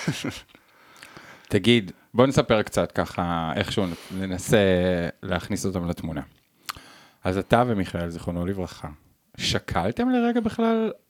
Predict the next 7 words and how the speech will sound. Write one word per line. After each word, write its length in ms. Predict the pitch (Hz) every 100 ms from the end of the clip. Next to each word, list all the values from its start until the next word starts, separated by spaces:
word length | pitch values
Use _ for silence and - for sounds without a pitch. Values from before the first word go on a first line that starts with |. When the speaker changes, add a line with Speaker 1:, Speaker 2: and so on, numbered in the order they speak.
| _ _ _ _ -
Speaker 2:
הורות 460 | 180 175 185 190
משותפת, 760 | 190 175 180 190 180 180 180 175
פונדקאות, 640 | - 170 170 170 170 175 180
או 60 | 139
שהיה 1200 | - 123 113 101 - _ - _ _ - 131 117
מאוד 260 | 117 110
ברור, 420 | 101 123 170 160